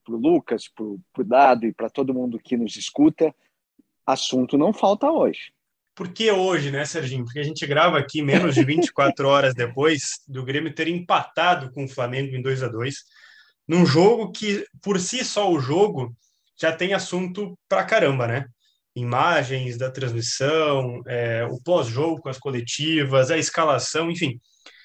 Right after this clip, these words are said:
Speaker 2: É, mas, assim, é também um ponto, e também chamando o dado, pra tabela, né? Porque o Grêmio projetava muito essa vitória contra o Flamengo. O, o Mancini deixa claro isso quando tu fala na coletiva. "Ah,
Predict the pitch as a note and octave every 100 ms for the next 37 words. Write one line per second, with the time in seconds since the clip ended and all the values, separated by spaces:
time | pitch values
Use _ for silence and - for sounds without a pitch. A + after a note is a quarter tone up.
0 | _ C#3+ D3 A#2 - D3 D#3 E3 F3 F3
1 | C3+ - C#3+ E3+ F#3+ E3+ E3 F3+ F3+ D#3
2 | C#3 - D3 E3+ E3+ C3+ B2 - A#2+ B2+
3 | A#2+ A#2 C3 B2+ B2 A#2+ C3+ D#3+ D3 -
4 | _ _ _ C#3+ C#3+ F3+ F3 C#3+ C3 A#2
5 | B2+ - _ _ _ - D3+ C#3+ F3 F3+
6 | E3+ D3 D#3+ D#3+ D#3+ D#3 D#3+ F3+ D3 -
7 | B2 A#2 A#2+ A#2+ A#2+ A#2+ A#2 - A#2 G#2+
8 | G2+ _ _ _ _ _ A#2+ A#2+ B2+ B2
9 | A#2+ A#2+ C#3+ D3+ D#3+ D#3+ D3 D#3 D3 C#3+
10 | F3+ F3+ F3+ F3 F3+ F3+ F#3 F3+ F3 C3+
11 | B2 E3 D3+ A2+